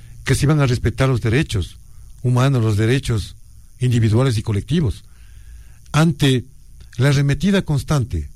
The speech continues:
por parte de Alianza País, tomó la decisión, en este caso el compañero Eddie Sánchez, de separarse. También fue parte de Sociedad Patriótica, también fue una gran equivocación, porque todos apuntamos a sí mismo,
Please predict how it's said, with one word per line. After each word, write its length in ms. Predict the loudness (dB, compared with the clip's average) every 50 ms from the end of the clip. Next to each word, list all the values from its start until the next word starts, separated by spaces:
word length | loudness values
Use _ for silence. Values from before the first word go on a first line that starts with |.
| -20 -20 -18 -10 -4
por 160 | 0 0 0
parte 540 | 2 2 2 2 2 0 0 0 0 0 -2 -4 -10 -18 -20 -20 -20 -20 -20 -20 -20 -16 -8 -2
de 640 | 2 4 4 4 4 4 2 2 0 0 -2 -4 -8 -12 -18 -20 -20 -16 -4 -2
Alianza 400 | 0 2 2 2 2 2 2 2
País, 420 | 2 2 2 2 0 -4 -6 -12 -16 -18 -20 -20 -20 -20 -8 -4
tomó 220 | -2 0 2 2
la 80 | 2 2
decisión, 480 | 2 0 0 0 0 0 0 0 0
en 80 | 0 0
este 240 | 0 -2 -2 -4 -2
caso 220 | -2 -2 -2 -2
el 60 | -2
compañero 480 | -2 -2 -2 0 0 0 2 2 2 2
Eddie 140 | 2 0 0
Sánchez, 440 | 0 -2 -2 -2 -2 -4 -4 -4 -8 -16 -20 -20 -6 -2
de 140 | 0 0
separarse. 580 | 2 0 0 0 0 0 0 0 -2 -4 -6 -10 -12 -14 -20 -20 -20 -20 -20 -20 -20 -20 -20 -20 -6 0
También 280 | 2 4 4 4 4 4
fue 140 | 2 2
parte 260 | 2 2 0 0 0 0
de 80 | -2
Sociedad 360 | 0 -2 -4 -2 -2 -2 -2
Patriótica, 640 | -2 -4 -4 -2 -2 -4 -2 -2 -4 -2 -2 -2 -4 -4 -6 -12 -16 -4
también 320 | -2 0 2 2 2 2 2
fue 260 | 2 2 2 2 2
una 260 | 2 2 0 0 0
gran 200 | 0 0 0 0
equivocación, 760 | 0 -2 -2 -2 -2 -2 -2 -2 -4 -2 -2 -2 -2 -2 -4 -6 -8 -12 -16 -16 -6 -4
porque 220 | -2 0 0 0
todos 320 | 0 2 2 2 2 2 0
apuntamos 540 | 0 0 0 0 0 0 0 2 2 0
a 60 | 0 0
sí 160 | 0 0 0
mismo, 380 | 0 0 0 0 0 0 -2